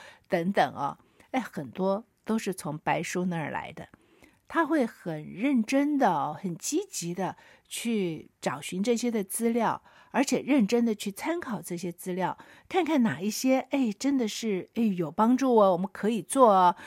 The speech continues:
有一些觉得，哎呀，做不来哦，不，不能做，包括怎么吃、怎么运动，或者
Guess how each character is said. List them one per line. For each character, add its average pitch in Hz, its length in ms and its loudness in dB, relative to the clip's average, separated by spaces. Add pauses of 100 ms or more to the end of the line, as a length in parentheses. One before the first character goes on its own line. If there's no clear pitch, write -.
(180)
有 196 180 0
一 240 60 0
些 269 260 0
觉 208 160 -2
得， 208 140 0
哎 220 160 0
呀， 185 260 0
做 196 220 -4
不 190 100 -10
来 165 320 0
哦， 165 240 -4
不， 175 160 -8
不 190 200 -6
能 165 180 -6
做， 180 260 -4 (240)
包 214 180 2
括 202 220 0
怎 190 180 -6
么 165 140 -10
吃、 233 500 -2
怎 196 200 -4
么 170 160 -6
运 208 340 2
动， 202 400 2 (300)
或 233 180 2
者 151 320 -4